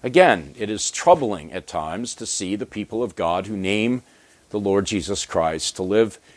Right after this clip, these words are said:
very much like the world. They have no regard for the Lord's Day. Uh,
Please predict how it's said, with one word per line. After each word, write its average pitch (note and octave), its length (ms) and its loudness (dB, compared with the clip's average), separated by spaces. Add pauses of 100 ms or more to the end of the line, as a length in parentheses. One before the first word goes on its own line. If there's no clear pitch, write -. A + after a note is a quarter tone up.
(360)
very E3 180 6
much B2+ 300 4
like G#2 140 2
the A2 100 -2
world. F#2+ 560 2 (720)
They F#2 300 -4
have G2+ 200 0
no G2+ 100 4
regard B2 380 6
for - 80 -6
the D#3+ 80 4
Lord's G#2+ 380 2
Day. F#2+ 360 -2
Uh, F#2 260 -4